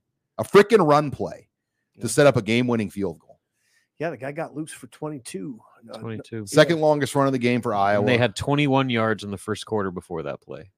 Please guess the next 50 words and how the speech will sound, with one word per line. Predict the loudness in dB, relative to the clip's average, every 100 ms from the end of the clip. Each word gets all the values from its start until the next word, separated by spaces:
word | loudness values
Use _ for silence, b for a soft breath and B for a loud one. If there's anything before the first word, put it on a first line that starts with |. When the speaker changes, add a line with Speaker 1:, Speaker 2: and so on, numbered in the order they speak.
| _ _ -4
Speaker 1:
In | -2
the |
Speaker 3:
So | 2
Speaker 1:
third, | 6
Speaker 3:
that | 6
Speaker 1:
in | 4
the |
Speaker 3:
single | -2 -2 0 0
run | 2 0 -2
Speaker 2:
Yeah. | -6
Speaker 3:
surpassed | -10 -6 -4 -4 -4
their | -10
entire | -8 -6 -4 -4
fourth | -4 -6 -6 -8
quarter | -8 -6
yardage. | -8 -8 -10 -12 -10
Speaker 2:
Yeah, | -2
they | -2
did | -2 -2
a |
good | -2 -2
job. | -2 -2
I |
thought | -2 -2
Iowa | -4 -4
did | -10 -14
a |
good | -16 -14
job | -14
of | -14 -12
lining | -12 -10 -12
up | -16 -16
and | -18
getting | -18
that | -18 -18
play | -16 -12
off | -14 -14
quick | -16 -12 -12 -14
and | -16
maybe | -14 -14
caught | -10 -10 -10
Nebraska | _ -8 -8 -10 -14
on |
its | -12
heels | -14 -16 -18
a | -18
little | -20 -16
bit. | -14 -12
I | -12
mean, | -14 -16